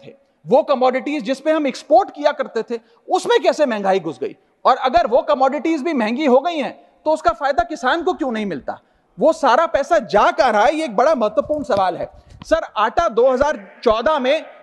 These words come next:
इक्कीस रुपए प्रति केजी बिका करता था, आज बयालीस के रुपए प्रति केजी हो गया है। दूध तीस रुपए प्रति लीटर के आसपास बिका करता था वर्ष दो हज़ार चौदह में,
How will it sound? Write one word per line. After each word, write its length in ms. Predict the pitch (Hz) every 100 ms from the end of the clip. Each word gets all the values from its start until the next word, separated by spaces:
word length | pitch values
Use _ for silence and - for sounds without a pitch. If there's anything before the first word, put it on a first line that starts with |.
| -
इक्कीस 360 | 277 - 349 277
रुपए 200 | 247 302
प्रति 260 | 285 285
केजी 300 | 247 240 220
बिका 260 | 214 220 233
करता 320 | 233 208 285
था, 400 | 196 135 - _
आज 280 | 185 220 180 143
बयालीस 560 | 165 165 208 277 - - _ _ -
के 300 | 214 202 185
रुपए 280 | 160 185 233
प्रति 280 | 226 226 226
केजी 300 | 214 180 196
हो 140 | 170
गया 140 | 143 143
है। 180 | 131 147
दूध 480 | 269 330 302 - - _ -
तीस 280 | 285 330 277
रुपए 440 | 262 269 294 - - - _ _ _ _ 170
प्रति 400 | - 233 226 254
लीटर 260 | 240 277
के 100 | 277
आसपास 400 | 233 233 - 254
बिका 240 | 175 214 226
करता 280 | 220 185
था 140 | 214 233
वर्ष 220 | 202 220
दो 200 | 165 190
हज़ार 160 | 196 214
चौदह 340 | 202 185 233
में, 200 | 208 147